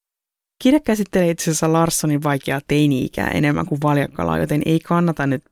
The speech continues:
pyytää sitä kirjaa joululahjaksi. Se on muutenkin aika karmea. Valjakkala ja Routalammi olivat kuitenkin tämmöisiä ensimmäisiä henkirikollisia, joiden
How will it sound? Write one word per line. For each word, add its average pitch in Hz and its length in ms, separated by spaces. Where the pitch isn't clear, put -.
pyytää 139 300
sitä - 160
kirjaa 139 360
joululahjaksi. - 760
Se - 100
on 160 60
muutenkin 143 360
aika - 160
karmea. 180 460
Valjakkala 196 460
ja 160 120
Routalammi 156 540
olivat 156 340
kuitenkin 151 420
tämmöisiä 156 280
ensimmäisiä 165 720
henkirikollisia, 156 800
joiden 147 240